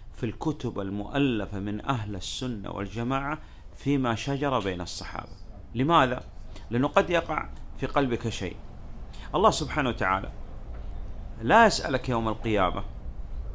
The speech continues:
عما شجر بين الصحابة ومن هي الفئة الباغية، لكن سائلك الله سبحانه وتعالى:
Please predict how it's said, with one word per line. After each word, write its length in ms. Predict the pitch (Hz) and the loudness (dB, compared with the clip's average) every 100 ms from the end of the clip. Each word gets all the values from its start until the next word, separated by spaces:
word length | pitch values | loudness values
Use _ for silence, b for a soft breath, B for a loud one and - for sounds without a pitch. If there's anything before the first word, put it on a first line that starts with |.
| - - - - B B B | -6 -6 -4 -2 B B B
عما 220 | 147 208 | 6 8
شجر 340 | 196 185 180 160 | 6 6 6 6
بين 180 | 151 135 | 6 4
الصحابة 580 | 127 135 - 107 92 | 2 0 2 2 4
ومن 240 | 117 160 160 | 4 6 6
هي 180 | 151 143 | 6 4
الفئة 260 | 123 123 | 4 2
الباغية، 500 | 110 101 85 76 80 - - - - - B B | 2 4 2 2 -6 -8 -8 -8 -6 -6 B B
لكن 220 | - - 117 | -4 0 0
سائلك 600 | - 202 196 143 120 127 | 6 8 8 6 2 2
الله 220 | 117 110 | 4 4
سبحانه 440 | 95 104 - 92 | 4 -2 -4 -4
وتعالى: 420 | 87 - 82 85 | -4 -4 -4 -4